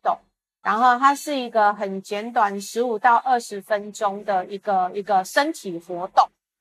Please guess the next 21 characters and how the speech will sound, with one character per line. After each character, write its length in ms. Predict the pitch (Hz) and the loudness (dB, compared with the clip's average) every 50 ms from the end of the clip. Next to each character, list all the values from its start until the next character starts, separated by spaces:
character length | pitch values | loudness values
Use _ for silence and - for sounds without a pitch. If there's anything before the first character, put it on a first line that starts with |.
| _ _ | _ _
不 140 | - 214 247 | -4 -4 -4
是 220 | 247 - 285 262 | -2 0 -2 -2
去 180 | 226 - 277 247 | -2 -2 -6 -8
健 320 | 208 - 311 285 233 214 | -2 2 2 2 2 2
身 240 | 202 - 233 233 247 | 0 -2 -2 -2 0
房 220 | - 214 190 180 | -2 -2 -2 -2
那 100 | 202 220 | -4 -6
种 220 | 214 - 208 170 - | -6 -6 -8 -8 -8
运 180 | - 226 208 170 | -8 -10 -10 -8
动， 220 | - 208 196 185 180 | -6 -8 -8 -8 -2
就 100 | 202 240 | 0 0
是 220 | 254 269 285 247 - - _ _ _ | 0 0 -2 -4 -6 -8 _ _ _
很 240 | - - 214 214 214 | -2 -2 -2 0 -2
舒 280 | - - 320 339 359 | -2 0 2 2 2
服 280 | 349 - 226 202 214 220 | 0 -2 -4 -4 -4 0
的 440 | 202 226 208 196 185 180 170 160 - _ _ _ _ _ _ | 2 4 6 6 6 4 2 0 -4 _ _ _ _ _ _
躺 320 | _ - - 214 202 190 196 | _ 2 2 4 4 2 -2
着 220 | 190 226 220 208 | 0 2 2 4
或 160 | 214 262 262 | 6 6 4
坐 320 | 262 - - 320 285 226 190 | 4 4 2 2 4 4 2
着， 300 | - - 190 165 - | 0 -2 -2 -2 -2